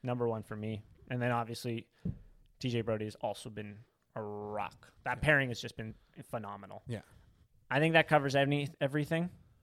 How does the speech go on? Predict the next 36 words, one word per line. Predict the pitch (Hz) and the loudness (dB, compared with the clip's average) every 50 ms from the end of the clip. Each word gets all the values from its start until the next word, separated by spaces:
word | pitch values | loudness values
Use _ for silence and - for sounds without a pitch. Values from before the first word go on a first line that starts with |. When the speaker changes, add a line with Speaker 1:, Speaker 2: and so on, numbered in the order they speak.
| _ _ _ _ _ - | _ _ _ _ _ -2
Speaker 1:
You | 127 | 0
have | 127 127 | 0 2
anything | 131 135 127 - 139 135 135 | 2 0 0 0 0 2 2
else | 135 139 - - | 2 2 2 0
to | - 143 | 2 4
yell | 139 135 135 | 6 6 6
about? | 139 143 151 156 - - - - - - - - - - - - - _ _ _ _ _ _ _ _ _ _ - | 8 8 8 6 6 4 -4 -6 -6 -6 -6 -8 -10 -14 -20 -20 -20 _ _ _ _ _ _ _ _ _ _ 0
Speaker 2:
I | 120 131 | 2 4
just, | 127 127 117 - - - - - _ - | 6 6 4 4 2 -2 -6 -16 _ -10
uh, | - - - - - - - - - - - - - | -8 -6 -4 -4 -4 -6 -8 -10 -12 -14 -16 -16 -4
the | - - 113 | 2 6 10
only | 127 147 156 147 | 12 12 12 12
thing | 123 147 151 143 | 12 12 10 10
I | 131 | 10
wanna | 123 123 123 117 113 107 | 10 10 10 8 6 4
th-, | - - - 95 113 113 | 2 -2 -4 -4 2 8
the | 117 135 | 12 12
only | 147 151 143 | 12 12 12
thing | 135 139 131 | 12 12 10
I'm | 117 | 8
thinking | - - 127 120 123 | 6 6 6 6 6
about | 120 117 127 120 | 8 8 8 8
right | 120 123 | 8 8
now, | 123 120 | 8 6
which | 113 104 | 4 2
is | 110 104 | 0 4
probably | - - 127 123 110 | 8 10 10 10 10
something | - - 117 113 101 | 8 6 4 4 2
I | |
shouldn't | 95 - - 117 110 | 2 2 0 2 4
be | 117 113 | 4 4
thinking | - 120 120 120 117 | 4 4 6 6 6
about, | 110 123 117 110 | 8 8 8 8
Speaker 1:
Yeah. | 107 107 | 6 4
Speaker 2:
is | 107 - - - - - - - - - - - - - - | 2 2 -2 -8 -14 -20 -20 -20 -20 -20 -20 -20 -20 -14 -10
the, | - 107 101 | -10 -10 -10